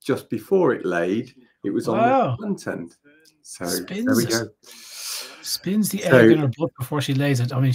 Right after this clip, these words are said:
Speaker 2: you just, you're just
Speaker 1: I
Speaker 2: causing
Speaker 1: know.
Speaker 2: yourself unnecessary grief <laughs> to go
Speaker 1: <laughs>
Speaker 2: blunt end first. I mean, <laughs> just stay pointy end way. That's just doesn't make any sense. Chickens didn't think that one through. That's
Speaker 1: Oh,
Speaker 2: just, uh,
Speaker 1: right. I'm just, I'm sorry, guys, for those out there that are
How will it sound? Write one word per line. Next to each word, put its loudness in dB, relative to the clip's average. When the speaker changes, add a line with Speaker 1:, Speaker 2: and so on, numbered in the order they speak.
Speaker 2:
you -2
just, -2
you're 0
just -2
Speaker 1:
I -6
Speaker 2:
causing 2
Speaker 1:
know. 0
Speaker 2:
yourself 0
unnecessary 4
grief 2
<laughs> -12
to 4
go 8
Speaker 1:
<laughs> 0
Speaker 2:
blunt 4
end 6
first. 4
I 6
mean, 4
<laughs> 0
just 4
stay 2
pointy 2
end 4
way. 2
That's 2
just -8
doesn't 0
make -2
any -4
sense. -6
Chickens 2
didn't 2
think 2
that 2
one 2
through. 2
That's 0
Speaker 1:
Oh, 10
Speaker 2:
just, 0
uh, 0
Speaker 1:
right. 8
I'm 8
just, 4
I'm 6
sorry, 8
guys, 6
for 0
those 6
out 6
there 6
that 4
are 6